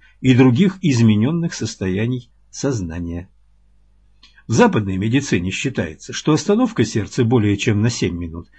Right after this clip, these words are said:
вызывает распад тканей головного мозга. В этом случае, даже если реанимация будет успешной, возвращенный к жизни человек сможет вести лишь жалкое растительное существование. Такое может случиться лишь с теми, кто, живя в плотном теле, действительно вел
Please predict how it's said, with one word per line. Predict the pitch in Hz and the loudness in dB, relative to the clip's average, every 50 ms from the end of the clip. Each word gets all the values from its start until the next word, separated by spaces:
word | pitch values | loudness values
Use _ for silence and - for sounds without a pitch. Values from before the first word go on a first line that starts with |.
| - - _ - | -20 -18 _ -2
вызывает | 127 143 156 143 185 196 220 226 220 220 | 2 4 6 6 6 6 6 4 2 2
распад | 139 131 131 - - - 180 180 185 | 2 0 0 0 0 0 0 0 0
тканей | - - - 151 143 151 156 139 | -2 -4 0 0 2 2 2 0
головного | 113 110 101 101 92 92 101 110 107 104 | 0 0 0 0 0 -2 -2 -2 0 0
мозга. | 107 98 85 80 80 82 85 - _ - - - - | -2 -2 -2 -4 -8 -12 -16 -18 _ -20 -20 -10 -2
В | - 131 | 2 2
этом | 143 135 156 143 | 2 4 2 0
случае, | 120 - 156 131 - - 135 117 | 2 2 0 0 0 0 -2 0
даже | 135 135 110 117 | 0 0 0 0
если | 120 127 123 - - 131 127 123 - - _ _ | 0 -2 -2 -2 0 -2 -2 -2 -4 -12 _ _
реанимация | - 120 127 135 135 139 139 139 139 135 127 - - 135 | 2 4 6 6 6 6 4 4 2 0 0 0 0 0
будет | 131 135 139 139 139 147 | 0 0 0 -2 -2 -2
успешной, | 170 165 - - - 240 247 - - - 101 95 92 - _ _ _ _ _ - | -2 -4 -4 -4 -4 -4 -2 -2 -2 -2 -2 -2 -4 -8 _ _ _ _ _ 0
возвращенный | 127 127 131 127 143 151 147 - - 165 151 151 151 | 2 4 4 4 4 4 2 2 2 0 2 2 0
к | 135 | 0
жизни | 143 156 143 151 151 | 0 -2 0 -2 -2
человек | - - 160 160 165 175 170 | -2 -2 -2 0 0 0 -2
сможет | - - 117 117 107 - - | 0 0 0 0 0 0 -2
вести | 117 117 113 - - | -2 -2 -2 -2 -2
лишь | 120 113 120 107 | 0 0 2 2
жалкое | 98 117 143 139 - - 101 98 92 - - - - - | 2 2 0 0 0 0 -2 -2 -2 -6 -12 -10 -4 2
растительное | 131 127 131 - - - 151 135 143 - 117 110 98 92 90 90 | 4 4 4 4 2 -2 -4 -4 -2 0 0 0 2 0 -2 -4
существование. | - - 123 - - 123 - - - 139 139 127 98 76 - - - _ _ _ _ _ _ _ - - - - - _ | -6 -8 -8 -8 -6 -8 -8 -6 -4 -4 -2 -2 -2 -4 -6 -10 -18 _ _ _ _ _ _ _ -20 -20 -20 -20 -10 _
Такое | - 131 127 - 147 139 135 | 0 0 4 6 8 8 8
может | 131 131 123 127 120 | 8 6 6 4 2
случиться | - - 127 120 - 131 117 - 131 | 0 -2 -4 -4 -4 -4 -4 -2 -2
лишь | 123 127 120 - | 0 0 -2 -4
с | - | -4
теми, | - 156 143 117 92 | -2 -2 0 0 0
кто, | 90 - - 131 | -2 -2 0 0
живя | 107 101 113 120 127 | 2 4 4 4 2
в | 113 - | 2 0
плотном | - 127 117 - - 117 110 110 | -2 -2 -2 0 0 0 0 0
теле, | - 127 110 113 | 0 0 2 2
действительно | 107 101 123 131 127 - - 160 165 - - - 87 87 85 | 2 2 0 -2 -2 -2 -2 -2 -2 -2 -4 -6 -6 -6 -6
вел | 78 90 87 76 76 - | -4 -6 -6 -8 -8 -14